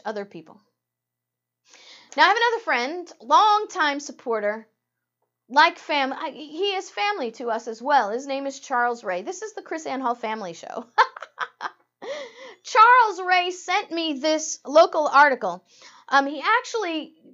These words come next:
took a picture of the newspaper because, you know, most local papers don't actually, uh, work online. And so I don't really know which, maybe Charles can tell me when he's listened to the radio show, but I don't know which newspaper put this out.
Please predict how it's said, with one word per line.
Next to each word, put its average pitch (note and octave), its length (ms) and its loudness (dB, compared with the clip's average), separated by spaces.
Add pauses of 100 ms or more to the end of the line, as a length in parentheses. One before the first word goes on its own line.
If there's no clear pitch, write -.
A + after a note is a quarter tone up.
took A#4+ 260 0
a - 60 0
picture G4+ 560 -4
of A#3+ 160 2
the C4 100 0
newspaper C4 580 -2
because, C4+ 280 -8
you F#4+ 80 -10
know, G4 220 0
most E4+ 260 -4
local C#4+ 300 -2
papers A#3+ 400 -4
don't B3 180 -4
actually, A3+ 540 -8 (240)
uh, G#3+ 240 -2 (100)
work D4 300 0
online. A3 480 -2 (1300)
And E4 160 -4
so G4 160 2
I F#4+ 360 8
don't A4 200 2
really F#4 260 2
know D#4 540 6
which, D4+ 580 -6 (300)
maybe D4 240 -4
Charles D4+ 340 2
can D4 160 -10
tell D4 180 0
me C#4 140 -4
when C4+ 160 -2
he's B3 160 -6
listened C4+ 240 -8
to A#3 60 -6
the A#3 80 -2
radio B3 300 0
show, A3+ 260 0
but G#3+ 240 -2 (360)
I C#4 60 -2
don't E4 140 2
know D4 160 4
which D4+ 360 -6
newspaper C#4+ 640 -4
put - 280 -4
this A3+ 260 -2
out. G#3+ 380 4